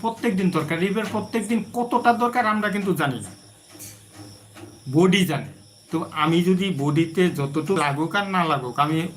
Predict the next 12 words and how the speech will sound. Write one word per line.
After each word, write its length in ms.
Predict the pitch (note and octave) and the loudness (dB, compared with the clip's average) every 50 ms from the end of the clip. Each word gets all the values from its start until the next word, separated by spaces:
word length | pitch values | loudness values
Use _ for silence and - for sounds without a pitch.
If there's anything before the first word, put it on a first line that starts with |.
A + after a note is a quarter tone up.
| - - | -12 -6
অফুরন্ত 520 | E3 D#3+ C#3+ C3+ E3 E3 F3+ F3+ F3+ G#3 | -6 -6 0 2 2 4 4 4 2 2
দিয়ে 240 | F#3+ E3 F3+ G3+ G3 | 2 2 2 2 2
দেই, 220 | D#3+ D3 C3 C3 | 2 0 0 0
চারটে 300 | - E3 - - - F#3 | -2 -6 -6 -4 -6 -6
ক্যাপসুল 360 | F#3 F#3 F3 - - F#3 F#3+ F#3 | -4 -4 -6 -2 0 0 0 2
যদি 220 | G3+ G3 G3+ G3 | 0 0 0 0
দেই, 380 | - E3+ F#3+ F#3 E3 - - - - - - - - _ - - - - - - - - - - - | 2 4 4 4 4 2 -2 -10 -14 -20 -20 -20 -20 _ -20 -20 -20 -20 -20 -20 -20 -20 -20 -6 -6
এই 80 | D#3 D3 - | -4 -2 -2
চার 180 | D#3+ D#3 F3 | -4 -4 -4
ক্যাপসুলের 400 | - G3 F3+ - - G3 G#3 G3+ | -6 -8 -8 -4 -4 -2 -2 -2
মধ্যে 220 | G3+ G3 F3+ G3+ G3+ G3+ - - | -2 -2 0 0 0 -2 -2 -4
এত 280 | D3 D#3 D#3 D#3 - | -6 -6 -6 -4 -4